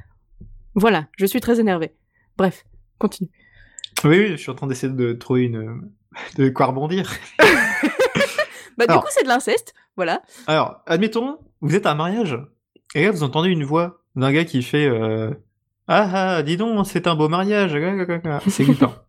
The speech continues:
Speaker 1: <laughs> Oui.
Speaker 2: Et, et les
Speaker 1: Qui se
Speaker 2: mecs
Speaker 1: fait passer pour un esprit.
Speaker 2: qui se fait passer pour un esprit, il cou-, découpe une statue en deux, je sais pas trop comment dire.
Speaker 1: Ouais, je sais plus trop ce qui,
Speaker 2: Et en
Speaker 1: ouais,
Speaker 2: fait,
Speaker 1: ça n'a
Speaker 2: il,
Speaker 1: aucun sens.
Speaker 2: la cavalerie débarque, donc les trois co-, les trois clampins, euh, Lupin, Jigen et Goemon débarquent,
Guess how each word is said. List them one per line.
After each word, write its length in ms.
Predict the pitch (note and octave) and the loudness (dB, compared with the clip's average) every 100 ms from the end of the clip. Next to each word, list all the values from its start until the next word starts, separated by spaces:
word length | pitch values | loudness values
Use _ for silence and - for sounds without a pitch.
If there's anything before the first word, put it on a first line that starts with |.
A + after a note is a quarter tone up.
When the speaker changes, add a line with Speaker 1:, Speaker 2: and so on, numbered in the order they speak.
| _ _ | _ _
Speaker 1:
<laughs> 400 | _ _ _ - | _ _ _ -6
Oui. 140 | A3 G#3+ | 0 4
Speaker 2:
Et, 320 | D#3+ A#3 - _ | 4 2 -4 _
et 80 | C#3 | 0
les 20 | |
Speaker 1:
Qui 80 | C#3 | 2
se 80 | F#3 | 4
Speaker 2:
mecs 80 | C4 | 2
Speaker 1:
fait 40 | |
passer 240 | B3+ B3+ | 2 -2
pour 160 | D4+ B3+ | 0 0
un 80 | A3+ | 2
esprit. 340 | A#3+ - A3 _ _ _ _ _ - | -2 -4 -12 _ _ _ _ _ -8
Speaker 2:
qui 120 | C#3 | -6
se 60 | B2 | 0
fait 80 | |
passer 180 | D#3 D#3 | 0 0
pour 140 | E3 B2 | 0 0
un 60 | |
esprit, 360 | B2 - G3 - _ _ _ _ _ _ - | -2 -2 -4 -4 _ _ _ _ _ _ -2
il 180 | C3 - _ | -2 -4 _
cou-, 80 | - | 2
découpe 420 | D3 F3 A#3 A3+ - | 4 4 0 -8 -6
une 240 | C#3+ C#3+ | -4 -4
statue 340 | C#3 E3 D#3 D#3 | -4 -2 -2 -2
en 120 | D3+ | -2
deux, 180 | E3+ A#3 | -2 -4
je 80 | - | -4
sais 60 | |
pas 80 | C#3+ | -2
trop 100 | D3 | -2
comment 160 | C#3 C3 | -2 0
dire. 180 | C3 G3+ _ _ _ _ - | -2 -4 _ _ _ _ 4
Speaker 1:
Ouais, 360 | A3 A#3+ A#3+ G3+ | 4 4 0 -6
je 80 | |
sais 160 | G3 G3+ | -6 -8
plus 120 | G3 | -8
trop 140 | - A3 | -12 -12
ce 80 | |
qui, 120 | - F3 | -6 0
Speaker 2:
Et 100 | G3+ | 2
en 60 | F#3 | 4
Speaker 1:
ouais, 260 | F3+ A#3+ | 4 2
Speaker 2:
fait, 100 | - | -2
Speaker 1:
ça 180 | - - | -2 2
n'a 100 | C#4+ | 4
Speaker 2:
il, 40 | D4+ | 4
Speaker 1:
aucun 160 | C#4 | 0
sens. 280 | - G#3 A#3+ | 0 0 2
Speaker 2:
la 100 | C#3+ | 2
cavalerie 420 | D#3+ F3+ F3+ F3+ | 2 2 2 2
débarque, 340 | E3 E3 F3 D#3 | 0 0 0 -2
donc 180 | C#3+ | -4
les 80 | D3+ | -4
trois 220 | C#3+ D#3 C#3+ | -2 -2 -2
co-, 180 | D3+ D3 | -4 0
les 160 | C3+ | -2
trois 200 | C3 D#3+ | 0 -2
clampins, 520 | D3+ D#3 C#3+ E3 C#3+ | 0 -4 0 0 2
euh, 20 | A#2+ | 0
Lupin, 400 | C3+ - D#3 C#3 | -2 0 0 2
Jigen 380 | B2+ C3 D3 | 0 0 2
et 100 | A#2+ | 0
Goemon 300 | A#2+ B2+ C#3 | 2 2 2
débarquent, 520 | C#3+ C3 C#3 F#3+ - | 0 0 0 -2 -6